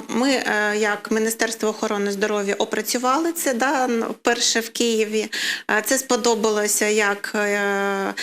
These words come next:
і дорослому, так і дитячому населенню. Тому цю ініціативу ми впроваджуємо далі в регіонів. Тобто така інфор-,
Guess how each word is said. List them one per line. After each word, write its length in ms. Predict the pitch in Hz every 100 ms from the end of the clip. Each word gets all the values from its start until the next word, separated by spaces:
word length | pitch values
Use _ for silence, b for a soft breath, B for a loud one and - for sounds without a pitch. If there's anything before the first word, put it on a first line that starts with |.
| B B -
і 80 |
дорослому, 560 | 202 220 247 277 247 233
так 220 | 226 214
і 40 | 196
дитячому 680 | 202 202 226 233 277 247
населенню. 600 | 240 - 254 240 233 226
Тому 300 | 226 226 240
цю 140 | 247 247
ініціативу 880 | 214 220 220 226 220 220 262 294 233
ми 120 | 226
впроваджуємо 680 | 233 226 208 240 233 214 202
далі 340 | 202 220 233
в 340 | 196 190 208 -
регіонів. 580 | 196 208 202 190 180 -
Тобто 220 | 208 -
така 280 | - 226 233
інфор-, 460 | 196 202 208 196